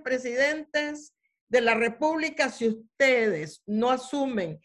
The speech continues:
medidas especiales para los pueblos indígenas,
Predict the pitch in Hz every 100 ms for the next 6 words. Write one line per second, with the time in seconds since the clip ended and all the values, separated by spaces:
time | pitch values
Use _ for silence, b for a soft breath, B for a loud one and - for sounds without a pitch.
0 | b b 208 214 220 262 269 262 233 220
1 | 214 208 262 277 269 254 202 185 208 226
2 | 220 240 220 202 208 208 208